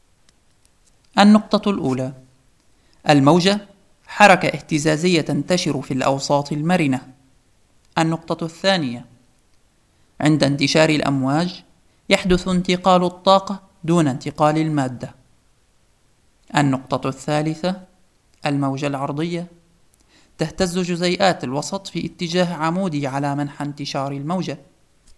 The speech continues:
أما الموجات الطولية تهتز جزيئات الوسط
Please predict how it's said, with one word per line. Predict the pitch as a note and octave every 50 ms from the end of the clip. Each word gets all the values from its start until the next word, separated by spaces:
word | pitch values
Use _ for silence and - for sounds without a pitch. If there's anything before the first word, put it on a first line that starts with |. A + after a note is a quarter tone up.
| _ _ _ _ _ _ _ _ _ -
أما | D#3 D3 D3 D3
الموجات | D3 D3 D3 D3 D3 C#3+ D#3+ D#3+ D#3+ D#3+
الطولية | D#3 - _ - D#3+ D#3+ E3 G3 G3+ F3+ D#3 D3 D#3+ - - _ _ _ _ _ _ _ _ _ -
تهتز | - D3+ C#3+ - E3 E3 C#3+ D3+
جزيئات | D3+ C#3+ D3+ D3 D#3 D#3 D#3+ - D#3 D#3+ D3+ -
الوسط | E3 D3+ D#3 F3+ F#3+ - G#3+ G#3+ G#3+